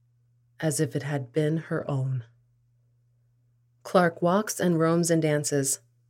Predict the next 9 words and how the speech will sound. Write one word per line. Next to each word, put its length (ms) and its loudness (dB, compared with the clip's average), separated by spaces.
luring 640 4
and 200 0
drinking 540 0
until 320 2
eventually 520 4
the 120 -2
years 260 0
become 320 -2
decades, 640 -2